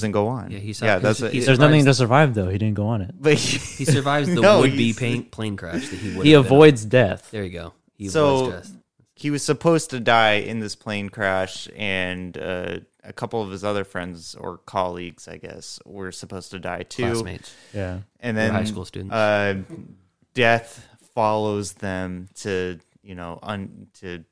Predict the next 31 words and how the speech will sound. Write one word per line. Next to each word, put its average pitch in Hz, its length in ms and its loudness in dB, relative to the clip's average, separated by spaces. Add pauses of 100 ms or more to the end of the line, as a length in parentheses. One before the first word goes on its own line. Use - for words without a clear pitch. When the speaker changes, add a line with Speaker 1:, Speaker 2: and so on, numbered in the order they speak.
(240)
Speaker 1:
kill 107 240 -2
them 92 260 -6
because 95 260 -10
they 90 80 -8
were 87 80 -10
supposed 101 260 -12
to 98 100 -10
die 90 360 -2
because 87 280 -16
that's 92 240 -8
the 98 80 -6
way 92 180 -6
things 92 360 -12
were 90 100 -14
supposed - 280 -20
to 95 60 -16
go. 110 480 -6
Speaker 3:
Mm-hmm. 113 280 -20 (960)
Speaker 1:
And, 98 600 -4
uh, 98 360 -2 (160)
it's 120 180 -12
a, 143 200 -4 (1200)
that 175 200 4
movie, 165 560 0
I, 123 360 0
I - 20 -2
don't 147 140 -6
know. 123 200 -2
It's 98 180 -8
just - 300 -12 (400)
entertaining. 113 640 -10